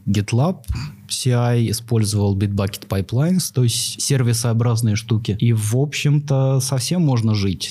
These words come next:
Зависит всё от конкретных требований, от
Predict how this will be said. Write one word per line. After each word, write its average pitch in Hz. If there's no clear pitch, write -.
Зависит 117
всё 110
от 107
конкретных 117
требований, 104
от 101